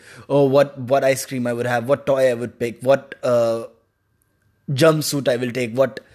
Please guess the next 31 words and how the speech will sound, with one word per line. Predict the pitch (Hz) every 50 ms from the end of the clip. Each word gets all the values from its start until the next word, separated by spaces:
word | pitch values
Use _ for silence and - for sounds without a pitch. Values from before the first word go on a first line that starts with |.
| _ _ - - _ _ _ -
jacket | 131 117 139 143 143 - 165 147
I | 135 131
would | 123 120 104 -
take, | 127 120 117 110 _ - _ _ _ _ _ _ _
and | 220 240 240 202 175 156 - 208
that, | 208 180 180 165 160 156
that | 170 170 151
kind | - 160 143
of | 135 127
thing, | - 147 123
right? | 120 131 147 165 165 - _ _ _ _ _ _ _ _ _ _ _ _ _ _ _ _ _ _ _ _ _ -
But | 143 143 143 196 220 233 - - - _ _ _ _ _ _
when | 190 190 208 226
you | 247 254 262 262 233
enter | - 160 180 185 175 202 202 190
an | 190 -
alleyway, | - 139 147 156 160 151 139 123 123 120 123 127 - _ _ _ _ _ _ _ _ _ _ _ _ -
just, | 139 120 - 156 180 196 196 196 - - - - _ _ _ _ _ _ _ _ - - - _ _
I | - - 240 262
believe, | 226 202 240 220 214 170 131 123 -
I | 139 185 208 233 247 247
believe | 185 147 139 151 151 156 170 175 160 156
in | 151 147
this | 139 143 131
shit | - - - 135 135 143 143 139 127
that | 143 147 - _ _
whenever | - 131 127 151 180 196 196 175 165 170
you | 165 160 160 165
enter | 160 143 139 139 147 143 143
an | 139 -
alleyway, | 123 120 120 120 120 120 120 123 127 127 123 123